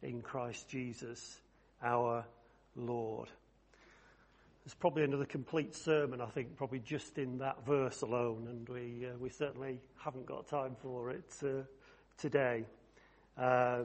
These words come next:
but in summary, what Paul is saying there is that of ourselves, in our sinful state, what we earn, our wages,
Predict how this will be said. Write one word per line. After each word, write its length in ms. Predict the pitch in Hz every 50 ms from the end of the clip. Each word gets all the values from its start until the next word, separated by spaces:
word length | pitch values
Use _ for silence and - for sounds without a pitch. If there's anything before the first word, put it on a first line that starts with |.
| 117 -
but 120 | - 156 151
in 120 | 151 156
summary, 400 | - - - 208 196 175 160 147
what 240 | 135 147 147 147 -
Paul 300 | - 170 165 165 156 143
is 100 | 143 135
saying 520 | - - - 165 160 156 151 143 131 131 131
there 320 | 131 120 117 117 120 117
is 160 | 123 120 -
that 180 | - 139 135 135 - -
of 200 | 151 170 156 175
ourselves, 1160 | 170 160 151 127 - - - 170 165 156 143 117 104 98 107 117 - - - - - - - _ _ _ _ - - - - - - - - - - - _ _ _ _ _ -
in 140 | 143 143 143
our 220 | 147 139 135 120
sinful 500 | - - 175 165 165 160 - - 165 151
state, 720 | - - - - 180 165 143 113 110 165 - - - - - _ _ _ _ _ _ _ _ - - - _ _ _ _ _ _ _ _ _
what 240 | - 139 165 156 135
we 160 | 139 147 151 - -
earn, 520 | 165 170 160 135 117 113 123 139 165 160 - - - - - - - _ - _ - 127
our 180 | 123 117 117
wages, 760 | 113 120 139 147 147 143 - - 143 156 185 - - -